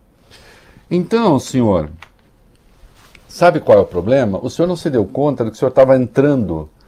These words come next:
numa seara muito perigosa, legal, inclusive. O senhor se esqueceu de que a saúde é um direito dos brasileiros e um dever do Estado, regulado pela Constituição, regulados ambos pela Constituição,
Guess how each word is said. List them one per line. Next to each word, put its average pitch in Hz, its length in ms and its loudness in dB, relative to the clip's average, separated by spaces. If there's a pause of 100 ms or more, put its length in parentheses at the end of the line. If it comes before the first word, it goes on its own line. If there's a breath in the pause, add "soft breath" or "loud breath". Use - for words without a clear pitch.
(320 soft breath)
numa 120 260 -4
seara 127 340 4
muito 139 240 -4
perigosa, 127 600 2
legal, 123 520 2
inclusive. 82 480 -10
O 92 40 -12
senhor 165 180 -4
se 170 140 -14
esqueceu 123 840 -6 (1040 soft breath)
de 101 120 -8
que 135 140 0
a 127 60 4
saúde 101 760 0
é 101 60 0
um 113 100 -2
direito 113 640 -4
dos 80 200 -12
brasileiros 90 680 -6
e 113 60 -6
um 120 80 -6
dever 117 480 -4
do 117 80 -14
Estado, 90 680 -6 (800 soft breath)
regulado 123 760 0
pela 101 240 -2
Constituição, 90 720 -10
regulados 101 560 -2
ambos 123 320 -4
pela 85 200 -8
Constituição, 82 760 -14